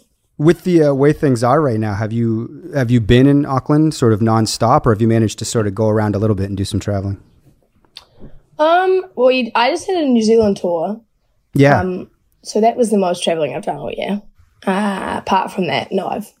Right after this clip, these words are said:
Speaker 2: pretty much been in the same place.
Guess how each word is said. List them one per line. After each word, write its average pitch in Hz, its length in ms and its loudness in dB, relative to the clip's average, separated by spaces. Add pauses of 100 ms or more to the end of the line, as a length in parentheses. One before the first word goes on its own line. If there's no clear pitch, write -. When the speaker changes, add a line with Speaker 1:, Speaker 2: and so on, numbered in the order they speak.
Speaker 2:
pretty 233 220 2
much 196 280 -2
been 190 260 0
in 185 140 -6
the 185 80 -8
same 190 600 -6 (140)
place. - 600 -10